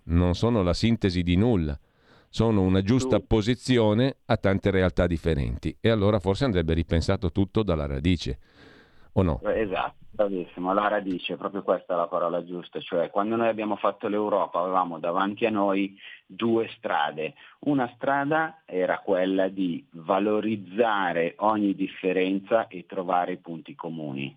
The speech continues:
Speaker 2: E questa era l'idea originaria di Europa, quella nella mente dei, dei tre fondatori, no? De Gasperi, eccetera. Oppure avevamo l'altra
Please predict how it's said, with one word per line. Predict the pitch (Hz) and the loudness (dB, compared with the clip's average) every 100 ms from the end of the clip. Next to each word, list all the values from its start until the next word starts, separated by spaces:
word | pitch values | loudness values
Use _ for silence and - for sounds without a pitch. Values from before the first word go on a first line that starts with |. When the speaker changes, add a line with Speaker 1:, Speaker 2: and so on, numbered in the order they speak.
| _ - | _ -12
Speaker 2:
E | - | -8
questa | - 120 123 110 | 0 0 0 -2
era | 92 85 | -2 -2
l'idea | 85 85 98 95 | -4 -4 -2 -2
originaria | 90 90 85 90 92 123 120 95 90 87 82 78 73 _ | -2 -6 -8 -4 0 0 0 0 -4 -4 -2 -2 -4 _
di | 73 90 87 | -8 -2 0
Europa, | 87 90 87 73 - 71 69 - | 0 0 0 0 -2 0 -2 -2
quella | 82 82 | -4 -2
nella | 82 80 80 | -2 -2 0
mente | 82 87 90 80 | 0 -2 -2 -4
dei, | 71 73 71 - - | -4 -4 -6 -10 -14
dei | - 69 71 | -6 -6 -2
tre | - 80 | -2 -2
fondatori, | 82 76 76 - 87 80 78 | -2 -2 -2 -2 -2 -2 -2
no? | 71 78 73 | -2 -2 -2
De | 78 | -4
Gasperi, | 73 67 65 - 64 65 | 0 0 -2 -8 -14 -14
eccetera. | - - - - - - - - - | -12 -14 -14 -20 -20 -18 -14 -8 -2
Oppure | 147 151 160 | -2 0 0
avevamo | 165 135 113 110 | 0 0 -2 -2
l'altra | 107 - 110 | -2 -2 -4